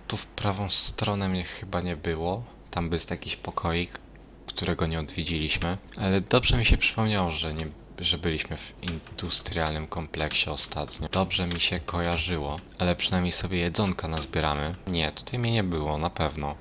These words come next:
I muzykę słyszę znowu. I perełka tutaj leży. Wskoczyłem na tego.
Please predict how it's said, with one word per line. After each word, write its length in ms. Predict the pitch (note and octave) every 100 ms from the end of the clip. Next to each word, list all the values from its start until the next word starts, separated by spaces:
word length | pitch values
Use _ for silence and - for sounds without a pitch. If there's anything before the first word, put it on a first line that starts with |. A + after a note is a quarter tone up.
| - -
I 40 |
muzykę 540 | F2+ F#2 F2+ F#2 - D#2
słyszę 400 | - D2+ - D#2
znowu. 420 | D2+ D2+ C2+ C#2 - - -
I 20 | - -
perełka 460 | F#2 F#2 D#2 D#2
tutaj 340 | - - D2+ D2+
leży. 440 | D2 C#2+ C#2+ C#2+ - - - - - - - - - - - - - - - - - - - - - - - - - - - - - - - - - - - - -
Wskoczyłem 520 | - - - - A2+
na 100 | A#2+
tego. 400 | A#2 F#2 D#2 D#2